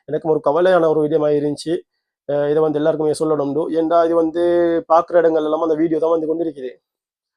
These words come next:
அதனால நான் சொல்றேன், இன்ஷா அல்லாஹ் ஒவ்வொருவரும் அந்த வீடியோக்கள்ல, அந்த இந்த மாதிரி வீடியோக்களை வந்து அனுப்புறதுல, அதே போல வந்து இந்த மாதிரி விடயங்கள்ல வந்து ஈடுபட்டதை வந்து முற்றுமுழுதாக தவிர்த்து கொள்ளுங்க. இன்ஷா அல்லாஹ், அல்லாஹ் தஆலா அப்ப எங்களுக்கு உதவி செய்வான்.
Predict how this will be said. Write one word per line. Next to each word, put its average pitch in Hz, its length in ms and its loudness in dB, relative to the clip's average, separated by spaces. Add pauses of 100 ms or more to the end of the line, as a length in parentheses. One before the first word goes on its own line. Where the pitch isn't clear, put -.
(140)
அதனால 160 360 2
நான் 147 180 0
சொல்றேன், 151 320 -2
இன்ஷா 156 260 -4
அல்லாஹ் 143 300 0
ஒவ்வொருவரும் 147 420 2
அந்த 143 240 -2
வீடியோக்கள்ல, 147 520 -4 (340)
அந்த 135 220 -10 (240)
இந்த 160 180 -6
மாதிரி 160 200 0
வீடியோக்களை 156 480 -2
வந்து 143 200 -4
அனுப்புறதுல, 139 580 -6
அதே 156 180 -4
போல 147 260 -2
வந்து 143 240 -2 (400)
இந்த 151 140 0
மாதிரி 156 200 2
விடயங்கள்ல 165 480 2
வந்து 143 200 -2
ஈடுபட்டதை 147 440 -4
வந்து 143 180 -8 (420)
முற்றுமுழுதாக 160 520 2
தவிர்த்து 151 360 0
கொள்ளுங்க. 147 360 -2
இன்ஷா 147 400 -4
அல்லாஹ், 143 360 0 (260)
அல்லாஹ் 151 260 2
தஆலா 147 200 2
அப்ப 156 140 -4
எங்களுக்கு 151 300 -2
உதவி 151 240 -4
செய்வான். 143 340 -4